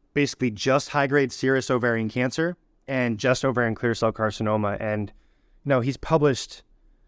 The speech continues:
through his lab, countless, countless research articles upon a variety of different mechanisms.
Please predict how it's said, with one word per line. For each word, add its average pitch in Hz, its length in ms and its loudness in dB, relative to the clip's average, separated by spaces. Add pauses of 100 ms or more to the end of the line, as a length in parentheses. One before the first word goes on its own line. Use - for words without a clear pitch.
(200)
through 127 120 0
his 120 180 0
lab, 120 320 2
countless, 139 500 -2
countless 127 640 -4
research 127 340 0
articles 113 600 0
upon 120 580 -2
a 123 60 -6
variety 120 520 2
of 104 80 -4
different 107 280 -4
mechanisms. 104 640 -6